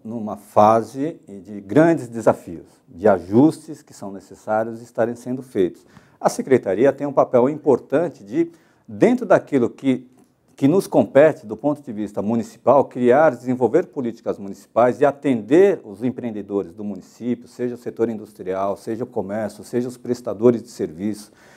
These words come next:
sejam aqueles que estão saindo da universidade, da faculdade, querendo empreender, querendo trabalhar.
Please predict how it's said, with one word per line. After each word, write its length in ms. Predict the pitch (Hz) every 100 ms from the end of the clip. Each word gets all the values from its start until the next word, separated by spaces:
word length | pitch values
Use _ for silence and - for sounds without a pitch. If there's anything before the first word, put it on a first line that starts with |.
| _ _
sejam 380 | - 139 143 139
aqueles 340 | 139 147 139
que 140 | -
estão 280 | 269 - 147
saindo 520 | 147 - 123 139 147
da 80 | 127
universidade, 640 | 127 120 113 - 113 113 104
da 100 | 107
faculdade, 580 | 117 107 101 107 113 -
querendo 520 | 143 127 123 170 156
empreender, 800 | 135 139 123 104 95 120 120 -
querendo 380 | 117 123 160 165
trabalhar. 800 | - 143 117 101 95 139 147